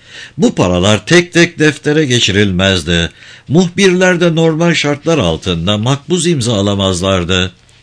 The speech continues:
Ciddi miktarlarda nakit para dolaşırdı ortalarda, makbuzsuz, kayıtsız nakit para.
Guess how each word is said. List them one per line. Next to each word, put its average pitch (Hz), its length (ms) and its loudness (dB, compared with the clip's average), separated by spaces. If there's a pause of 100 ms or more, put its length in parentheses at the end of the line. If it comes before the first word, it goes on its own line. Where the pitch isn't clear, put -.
(420)
Ciddi 180 440 2
miktarlarda 87 840 -2
nakit 175 340 -2
para 160 240 0
dolaşırdı 131 540 0
ortalarda, 92 760 -2
makbuzsuz, 104 1040 -2
kayıtsız 123 920 -2
nakit 123 420 -4
para. 90 400 -2